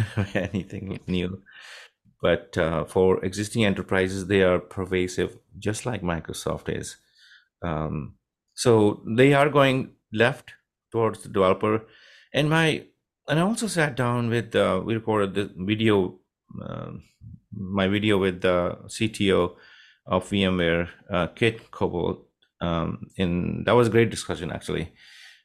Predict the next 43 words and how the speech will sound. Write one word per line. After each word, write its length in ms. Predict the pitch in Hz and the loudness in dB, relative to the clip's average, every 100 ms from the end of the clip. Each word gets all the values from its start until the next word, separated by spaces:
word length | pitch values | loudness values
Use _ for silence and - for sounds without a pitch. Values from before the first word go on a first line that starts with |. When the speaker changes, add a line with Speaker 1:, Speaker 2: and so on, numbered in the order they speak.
| - | -4
Speaker 1:
I 80 | |
hope 300 | 95 110 101 | 0 2 2
they 100 | 104 | 2
don't 320 | 95 92 92 - | 2 2 0 -2
censor 280 | 92 87 | -2 -2
some 200 | 82 90 | -4 -2
of 160 | 85 82 | -2 0
it. 140 | 85 76 | -2 -2
It 120 | 85 | -2
was 220 | 90 87 92 85 | -2 0 -2 -2
<laughs> 240 | 107 - 104 | -2 -2 -2
some 520 | - - 127 120 117 - - - - | -2 -2 -2 -2 -6 -10 -12 -14 -10
tough 280 | - 110 - | -6 -6 -4
questions 540 | 98 90 - 85 85 - - - | -2 -2 -2 -6 -8 -12 -20 -8
in 200 | 95 92 | -4 -2
there. 340 | 87 85 85 - - | 0 0 0 -6 -8
I, 320 | 85 87 - - | -4 -4 -6 -6
I 120 | 87 | -6
had, 340 | 90 85 80 80 | -4 -2 -2 -2
like, 240 | 90 - | -6 -6
how 160 | 92 98 | -4 -2
do 80 | |
you, 280 | 90 87 85 - _ _ _ _ _ | 0 0 -2 -6 _ _ _ _ _
how 100 | 104 | -2
do 80 | 104 | 2
you, 300 | 98 92 92 - | 2 2 0 -6
like, 240 | 110 104 | -4 -2
uh, 120 | 85 - - - | -4 -8 -12 -10
I 100 | 95 | 0
asked, 300 | 123 123 120 | 2 2 0
like, 180 | 113 - _ - | -2 -2 _ -8
okay, 280 | 101 98 - | -2 -2 0
your, 380 | 104 117 110 110 | 2 2 2 0
your 300 | 117 120 113 | 4 6 4
partners, 600 | - 143 139 107 80 92 | 2 2 2 0 0 -2
your 140 | 101 | -2
best 340 | 90 123 127 | 0 -2 0
partners, 380 | - 98 95 87 | 0 2 2 -2
Dell 560 | 90 95 98 95 95 - _ _ _ - | -2 2 4 4 0 -6 _ _ _ -8
and 120 | 98 | -6
H 280 | 85 98 - | -4 -6 -6
P 80 | 104 | -4
E, 600 | 101 101 117 113 98 | 0 0 0 0 -2